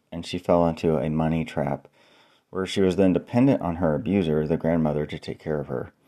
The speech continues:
and in the process became just as thoughtless of a teacher to her own children. It was all wet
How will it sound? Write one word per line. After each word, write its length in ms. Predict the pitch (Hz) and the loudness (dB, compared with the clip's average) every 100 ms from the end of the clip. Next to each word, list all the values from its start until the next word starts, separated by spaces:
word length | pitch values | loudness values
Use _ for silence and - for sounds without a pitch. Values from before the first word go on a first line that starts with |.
| _ _ _ - | _ _ _ -10
and 100 | 92 | -2
in 100 | 87 | 0
the 80 | 85 | 0
process 540 | - 120 123 85 90 | 2 2 4 2 0
became 340 | - 90 85 80 | -4 -6 -4 0
just 300 | 92 92 - | 0 -2 -4
as 180 | 80 | -6
thoughtless 420 | - 85 - 87 73 | 0 0 2 -2 -2
of 100 | 76 | -6
a 60 | |
teacher 340 | 73 90 - 78 | -6 -10 -8 -10
to 180 | - 85 | -8 -6
her 160 | 80 | -6
own 160 | 78 73 | -6 -8
children. 480 | - 73 69 69 69 _ _ _ _ _ _ _ _ _ - | -6 -4 -4 -6 -12 _ _ _ _ _ _ _ _ _ -8
It 120 | 120 | -2
was 140 | 107 | 2
all 280 | 101 95 87 | 4 6 4
wet 340 | 82 76 - | 4 2 2